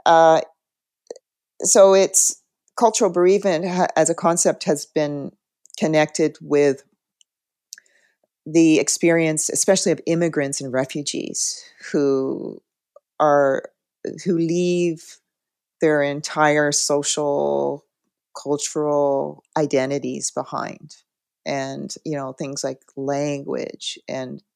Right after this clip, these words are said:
you know, attitudes and values, social structures, so, support networks, the things that make us who we are. I, I think that in many ways, we are what our stories are.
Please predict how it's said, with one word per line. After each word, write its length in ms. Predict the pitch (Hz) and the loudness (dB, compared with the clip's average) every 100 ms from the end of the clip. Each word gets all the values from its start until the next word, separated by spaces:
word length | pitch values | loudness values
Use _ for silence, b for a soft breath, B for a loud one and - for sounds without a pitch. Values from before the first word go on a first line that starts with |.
| _ | _
you 140 | 147 139 | -14 -14
know, 80 | 139 | -10
attitudes 580 | 143 147 147 - 139 131 | 0 0 0 -4 -8 -8
and 140 | 139 127 | -12 -4
values, 800 | 131 131 131 110 101 - - - _ _ _ _ _ _ | -2 0 -2 -6 -10 -8 -10 -10 _ _ _ _ _ _
social 340 | - 160 - 151 | -2 0 0 -4
structures, 560 | - 143 139 139 127 | -2 -2 -2 -8 -4
so, 160 | - 151 - | -4 -4 -6
support 400 | - 156 165 - | -4 -2 0 0
networks, 440 | 143 147 131 - | -2 -2 -2 -2
the 100 | - | -4
things 380 | 170 202 196 185 | -2 0 2 2
that 180 | 165 - | 0 0
make 240 | 165 170 | 0 0
us 140 | 156 - | -2 -4
who 200 | - 160 | -2 -2
we 200 | 151 139 | 0 0
are. 580 | 131 135 139 143 143 _ _ _ _ _ _ _ - | 2 2 0 -2 -8 _ _ _ _ _ _ _ -2
I, 180 | 151 156 | 0 2
I 260 | 147 147 151 | 2 0 -2
think 460 | - 147 139 - | -6 -8 -8 -8
that 320 | 139 131 - - | -6 -4 -6 -8
in 160 | 143 | -6
many 280 | 147 147 156 | -2 -2 -2
ways, 560 | 131 135 135 139 - - _ _ _ _ 143 | -2 -4 -4 -4 -6 -10 _ _ _ _ -8
we 240 | 139 147 | -6 0
are 400 | 143 147 147 143 | 2 2 2 0
what 180 | 139 135 | 0 0
our 100 | 143 | 2
stories 600 | - 143 135 175 156 139 | 0 -2 -2 0 0 -2
are. 360 | 50 - - | -6 -6 -10